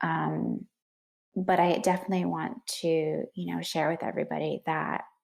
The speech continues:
it's, yeah, it's a journey of hope, a journey of hope and a journey of courage, but, um, you know, it, my fertility journey starts very similar with a lot of people's fertility journey, you know, like,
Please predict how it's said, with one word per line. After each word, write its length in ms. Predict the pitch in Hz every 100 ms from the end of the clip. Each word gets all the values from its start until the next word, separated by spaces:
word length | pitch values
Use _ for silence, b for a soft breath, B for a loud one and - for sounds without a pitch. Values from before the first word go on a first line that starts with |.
| _ _ _ _ _ _
it's, 760 | - 170 - - - - - - _ _ _ -
yeah, 240 | 175 -
it's 180 | - -
a 40 | 175 175
journey 280 | 165 165
of 100 | 147
hope, 360 | - - 98 - - _
a 40 | 185
journey 320 | - 87 87
of 60 | - -
hope 280 | - -
and 140 | - -
a 60 | -
journey 260 | 50 50 50
of 80 | - -
courage, 420 | - - - - -
but, 180 | 50 - -
um, 400 | 185 185 175 175 _ _ _ _ - _ - B B B B B -
you 100 | 247
know, 180 | 247 -
it, 140 | - 254 - _ _ -
my 260 | 262 285 330 -
fertility 560 | 294 254 240 233 240 226
journey 340 | 190 190 202
starts 460 | 190 185 185 - -
very 380 | 196 190 220 294
similar 360 | 294 254 247 240
with 140 | 220
a 60 | 196
lot 200 | 185 190
of 80 |
people's 380 | 190 185 170 170
fertility 480 | - 160 165 165 82
journey, 420 | - 85 - - -
you 100 | 180
know, 200 | 180 185
like, 180 | 185